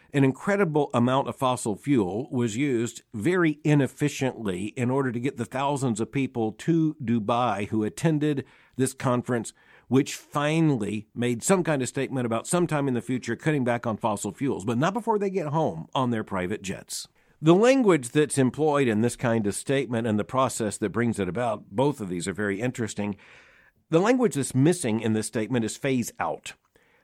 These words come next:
That's what many of the climate activists had demanded. They demanded that the nations, and this is the Conference of the Parties, the parties are to previous agreements, so this is basically the biggest international gathering.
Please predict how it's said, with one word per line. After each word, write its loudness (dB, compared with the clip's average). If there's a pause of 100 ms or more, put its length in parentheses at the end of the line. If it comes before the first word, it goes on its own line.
That's 0
what 2
many 2
of -4
the -2
climate -2
activists -4
had -2
demanded. -2
They -4
demanded 0 (400)
that 0
the 0
nations, 0 (320)
and 4
this 0
is -4
the -2
Conference -2
of -2
the -2
Parties, 0
the -2
parties -2
are -2
to -6
previous -2
agreements, -4
so -8
this -4
is -4
basically -2
the -2
biggest -4
international -2
gathering. -2